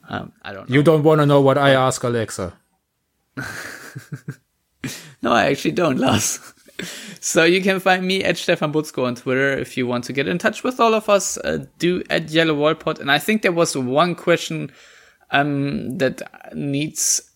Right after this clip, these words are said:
Speaker 1: an answer, uh, which I sadly don't have. I think we've been asked what is the best way to get Schalke home tickets, and whether, uh, sites like Viagogo or, or whatever, StubHub, I don't know if they offer something like that, is the best way,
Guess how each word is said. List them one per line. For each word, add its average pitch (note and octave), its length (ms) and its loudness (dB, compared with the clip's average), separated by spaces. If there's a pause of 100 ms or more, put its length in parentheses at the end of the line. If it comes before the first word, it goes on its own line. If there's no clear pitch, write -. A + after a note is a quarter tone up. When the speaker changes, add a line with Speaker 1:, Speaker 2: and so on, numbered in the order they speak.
(140)
Speaker 1:
an C3+ 180 0
answer, C#3 760 2
uh, C3+ 160 2
which C3+ 340 -2
I C3+ 340 0
sadly E3+ 400 2
don't B2+ 160 0
have. C3 280 0
I A#2+ 100 -2
think C3 260 -6
we've B2+ 260 -2
been B2+ 140 0
asked B2+ 340 -2
what B2+ 220 0
is B2 180 -4
the B2+ 80 -2
best A#2 320 2
way A#2 160 4
to A2+ 460 -4
get - 400 -4 (160)
Schalke A#2+ 300 2
home A#2 300 -2
tickets, - 480 -4 (840)
and A2+ 260 0
whether, A2+ 420 4
uh, A2 160 0
sites A2 320 0
like A2 140 2
Viagogo A2 720 2
or, A2 280 -2
or A2 140 -2
whatever, A2 480 -2
StubHub, - 480 -2
I G#2+ 80 0
don't A2 140 0
know A2 140 -2
if - 100 -8
they A#2 160 -2
offer G#2+ 200 -2
something A2 320 -6
like G#2+ 200 -6
that, A2 220 -2
is A#2 200 -6
the A#2 80 -4
best A2+ 320 -2
way, A#2 320 2